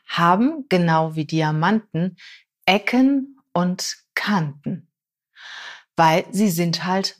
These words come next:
besonders. Und wenn sie so wären wie jeder andere auch, wären sie halt Durchschnitt. Und A-Mitarbeiter sind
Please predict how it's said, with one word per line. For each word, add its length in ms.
besonders. 640
Und 160
wenn 120
sie 120
so 160
wären 260
wie 100
jeder 440
andere 400
auch, 320
wären 240
sie 160
halt 180
Durchschnitt. 500
Und 220
A-Mitarbeiter 720
sind 420